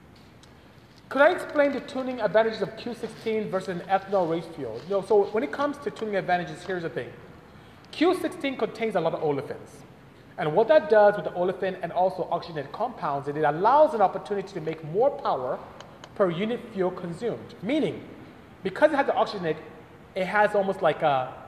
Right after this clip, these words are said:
oxygen that could be released in the combustion chamber, which when you add the appropriate amount of fuel, you can make more power. Also, the advantages of Q sixteen is that you don't need as much fuel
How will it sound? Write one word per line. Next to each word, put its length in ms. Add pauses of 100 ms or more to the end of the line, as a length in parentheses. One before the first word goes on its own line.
(280)
oxygen 340
that 140
could 80
be 80
released 360
in 60
the 60
combustion 400
chamber, 360
which 240
when 140
you 60 (100)
add 200
the 80
appropriate 260
amount 140
of 100
fuel, 180
you 60
can 100
make 100
more 120
power. 240 (880)
Also, 400
the 120
advantages 340
of 100
Q 140
sixteen 320
is 60
that 260
you 40
don't 200
need 240
as 180
much 160 (260)
fuel 540